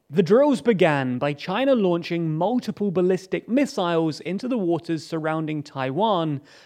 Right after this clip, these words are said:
at about two P M their time yesterday. But it's also been reported that two Chinese drones flew over the Kinmen area, an area of Taiwan, later in the day.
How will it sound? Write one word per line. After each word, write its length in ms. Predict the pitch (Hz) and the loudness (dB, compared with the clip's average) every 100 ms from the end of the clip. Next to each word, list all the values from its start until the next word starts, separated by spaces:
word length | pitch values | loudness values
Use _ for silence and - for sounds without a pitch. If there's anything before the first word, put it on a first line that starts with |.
| - | -4
at 40 | |
about 280 | 165 175 - | -4 -4 -8
two 240 | - 240 | -4 0
P 200 | 247 220 | 0 0
M 220 | 175 160 147 | 0 0 -2
their 220 | 139 127 | -2 -4
time 340 | - 131 120 | -6 -6 -2
yesterday. 680 | 170 233 - 147 113 - - _ _ | -2 -2 -2 -4 -4 -6 -14 _ _
But 140 | 214 | 2
it's 120 | 233 190 | 4 4
also 280 | 277 277 | 2 2
been 180 | 262 247 | 0 0
reported 640 | 190 - 143 127 135 151 147 | 0 0 -2 -2 -4 -6 -6
that 220 | 165 - | -10 -10
two 260 | - 254 | -2 0
Chinese 580 | 233 - 196 190 165 151 - | 0 0 -2 0 0 -2 -2
drones 720 | 247 262 202 160 131 - - - _ | 2 4 2 -2 -6 -8 -16 -20 _
flew 340 | - 196 254 | 0 2 4
over 280 | 240 220 185 | 4 4 0
the 120 | 165 | -2
Kinmen 460 | 165 - 269 233 156 | -6 -2 2 4 4
area, 500 | 123 110 - - - _ - | 0 -4 -8 -10 -16 _ -8
an 100 | 156 | -2
area 300 | 151 147 139 | -2 -2 -4
of 160 | 131 | -6
Taiwan, 800 | - 139 131 185 247 185 160 143 | -8 -8 -6 -2 0 0 -2 -6
later 440 | 135 139 131 135 - | -4 -6 -6 -10 -10
in 180 | 135 123 | -8 -8
the 100 | 117 | -10
day. 460 | - 233 147 - | 0 0 0 -8